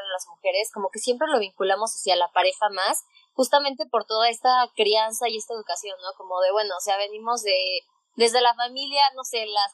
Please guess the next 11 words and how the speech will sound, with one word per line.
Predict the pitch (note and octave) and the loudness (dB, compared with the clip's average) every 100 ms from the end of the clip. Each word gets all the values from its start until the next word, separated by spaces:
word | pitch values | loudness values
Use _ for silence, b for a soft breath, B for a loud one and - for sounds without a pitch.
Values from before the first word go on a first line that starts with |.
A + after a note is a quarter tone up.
| - | -6
películas | A3 A#3+ C4+ C#4+ C4+ G3+ | -8 -8 -10 -2 -2 -2
románticas, | G#3 G3+ G#3 G#3 A3+ - G#3+ A3 - | -10 -10 -12 -12 -18 -6 -2 -2 -4
Disney, | A#3 A#3+ A#3 A3 A3 A3 A3 G#3+ - - | -12 -12 -10 -4 -2 -2 -4 -10 -14 -2
Blancanieves, | G3 F#3+ F#3 F#3+ A3 A3+ A3 G3+ - | -2 0 -4 -4 -4 -2 -2 -4 -8
o | |
sea, | G#3 G#3 | -6 -2
todas | B3 B3 | -4 -4
estas | - C4 | -12 -8
películas | G#3+ G3 - A3 A#3 - | -8 -6 -4 0 0 -2
como | G3 G3 F#3+ | -6 -6 -2
de | F#3+ | -4